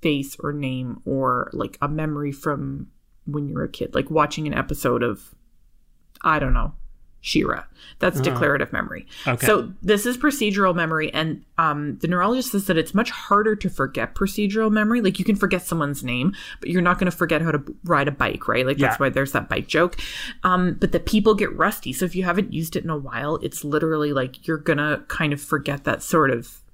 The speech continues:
Speaker 1: memory, and that you just have to keep practicing. But that driving will be a major thing for some people, 'cause some people haven't, they haven't driven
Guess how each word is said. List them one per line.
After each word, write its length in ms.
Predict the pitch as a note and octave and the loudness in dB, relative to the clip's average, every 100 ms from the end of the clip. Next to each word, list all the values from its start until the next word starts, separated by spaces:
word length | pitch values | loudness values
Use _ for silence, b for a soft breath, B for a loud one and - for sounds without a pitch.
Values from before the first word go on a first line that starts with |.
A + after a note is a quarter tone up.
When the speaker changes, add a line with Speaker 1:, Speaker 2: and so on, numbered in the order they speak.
| - - | -10 -4
Speaker 1:
memory, 720 | C#3+ D#3 D3+ A#2+ D#2 F3 G3 B B - | 0 2 2 0 0 0 0 B B -2
and 240 | E3 E3 | 0 2
that 160 | E3 - - | 0 -2 -8
you 80 | |
just 220 | C#3 D#3+ - | -8 -8 -6
have 160 | D#3+ | -4
to 260 | D#3 D3 - - - | 0 0 -2 -10 -14
keep 280 | - D3+ - | -8 -6 -4
practicing. 920 | - C3+ F#3 G3+ F3 - B2 C3 C3+ - | 0 2 2 0 -4 -4 -4 -4 -6 0
But 200 | E3+ C#3 | 0 2
that 240 | D#3+ - - - _ _ - F3 | 0 -2 -10 -20 _ _ -10 -2
driving 480 | F#3+ E3 F#3+ F#3 | 2 4 4 4
will 120 | D#3+ E3 | 2 0
be 220 | F3 - | 0 -2
a 80 | D#3 | -2
major 360 | D3+ F3+ B3 | 0 0 2
thing 200 | - C#3 | 0 -2
for 100 | C#3 D3 | -2 -6
some 200 | C3 C3+ | -6 -4
people, 260 | C#3+ D3 | -4 -4
'cause 180 | D#3 D#3+ | -4 -2
some 120 | E3+ | -2
people 260 | E3 E3 D3 | -2 -2 -2
haven't, 500 | D3 D3 C#3+ C3 - - - - - - - - - | -2 0 0 -2 -6 -16 -20 -20 -20 -20 -16 -8 0
they 120 | E3+ | 2
haven't 340 | E3 D#3+ D3+ | 2 0 -2
driven 640 | C#3+ D3 D#3+ D3+ C3 C#3+ | -4 0 0 0 -2 -4